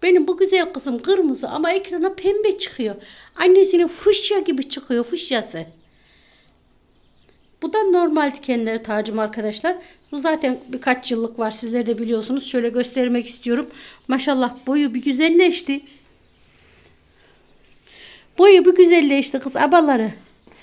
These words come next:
Şöyle bu durumu da az bu tarafa çekeyim de göstermeye çalışacağım. Boyu bir güzelleşti, bir güzelleşti. Ben bunun boyunu seviyorum. Selvi boylum benim.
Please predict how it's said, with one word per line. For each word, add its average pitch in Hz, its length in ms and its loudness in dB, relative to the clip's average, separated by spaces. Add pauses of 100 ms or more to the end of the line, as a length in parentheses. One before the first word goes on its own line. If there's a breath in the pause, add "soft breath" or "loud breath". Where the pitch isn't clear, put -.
(280 soft breath)
Şöyle 254 300 -2
bu 277 140 -2
durumu 254 280 0
da - 100 -4
az 262 220 0
bu 247 100 -12
tarafa 262 280 -2
çekeyim 262 400 0
de 254 40 -2
göstermeye 247 600 -2
çalışacağım. 226 520 -4 (540 loud breath)
Boyu 320 280 4
bir 294 80 -2
güzelleşti, 254 760 0
bir 311 100 -4
güzelleşti. 226 680 -2 (380 soft breath)
Ben 370 220 6
bunun 339 300 6
boyunu 370 320 8
seviyorum. 226 640 0 (120)
Selvi 349 480 6
boylum 359 400 6
benim. 277 360 4